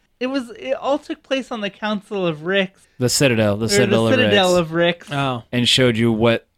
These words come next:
Speaker 2: how the Citadel of Wor-, Ricks works when you have a billion different versions of the same two people.
Speaker 1: Which inherently didn't make <laughs> sense.
Speaker 2: I mean, like, how everyone,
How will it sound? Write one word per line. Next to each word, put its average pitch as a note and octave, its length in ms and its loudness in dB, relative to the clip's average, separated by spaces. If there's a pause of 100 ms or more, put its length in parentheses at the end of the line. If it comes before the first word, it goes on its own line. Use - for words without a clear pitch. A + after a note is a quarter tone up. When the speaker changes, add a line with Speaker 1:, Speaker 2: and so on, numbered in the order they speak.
(100)
Speaker 2:
how A#2 340 -2
the A2 160 -4
Citadel A2 520 -2
of G2+ 120 -4
Wor-, G#2+ 240 -8
Ricks G#2+ 340 -8 (280)
works A#2 760 -2
when E3 160 -6
you F#3 120 -8
have F#3 520 -4
a F3+ 80 -2
billion F3 400 -2
different E3+ 380 -8
versions E3+ 420 -2
of F#3 120 -8
the F3 100 -10
same F3+ 280 -6
two F#3 160 -8
people. F#3+ 380 -6
Speaker 1:
Which A#3+ 220 -10
inherently A3+ 840 -8
didn't F3 380 -6
make E3+ 260 -4
<laughs> - 320 -20
sense. - 720 -6 (280)
Speaker 2:
I C#3 240 -4
mean, C3 300 2
like, B2 160 0
how B2 220 2
everyone, A#2 360 0